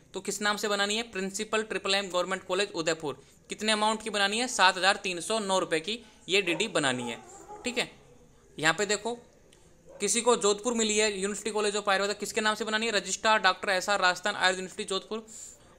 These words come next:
और पेएबल, ये जरूर ध्यान रखना कि ये पेएबल कहाँ पे है। तो जब फॉर्म भरते समय तो आप इसको ये ध्यान रखना कि उदयपुर, जोधपुर, पिलानी, उदयपुर, रेनवाल, जयपुर, श्रीगंगानगर, सरदार सर, ये आपको उसमें जब डीडी बनवाते हो तो इसमें पूछा जाता है कि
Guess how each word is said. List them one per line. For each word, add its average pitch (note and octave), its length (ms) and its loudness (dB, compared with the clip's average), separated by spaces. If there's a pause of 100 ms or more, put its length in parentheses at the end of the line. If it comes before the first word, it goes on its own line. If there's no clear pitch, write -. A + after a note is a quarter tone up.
और - 260 2
पेएबल, A#3+ 440 8
ये A3 180 2
जरूर B3 200 0
ध्यान G3+ 200 4
रखना G#3+ 200 0
कि A#3+ 120 -4
ये C4 160 -2 (320)
पेएबल A#3 400 6
कहाँ G#3 280 2
पे G3 100 2
है। D3 80 4
तो G3+ 180 -2
जब A3 300 -2
फॉर्म F#3+ 240 0
भरते F#3 200 0
समय G#3 220 -2
तो G#3 100 0
आप G3 220 -2
इसको G3 240 -4
ये G3 100 0
ध्यान E3 240 0
रखना F#3 200 -2
कि F#3+ 140 -4
उदयपुर, F#3 480 -2
जोधपुर, F3+ 360 -6
पिलानी, F3+ 380 -2
उदयपुर, F3 420 -4
रेनवाल, E3+ 340 0
जयपुर, E3 340 -4
श्रीगंगानगर, F3 640 -2
सरदार E3 380 0
सर, F3+ 160 -4 (340)
ये F3+ 120 4
आपको G3+ 340 4
उसमें G3+ 340 -4
जब F#3 140 -6
डीडी F3 200 -2
बनवाते F#3 340 -2
हो F#3+ 60 -8
तो G3+ 100 -2
इसमें F#3+ 200 -8
पूछा F#3+ 180 -6
जाता G3 160 0
है G3+ 60 -6
कि G#3+ 120 -8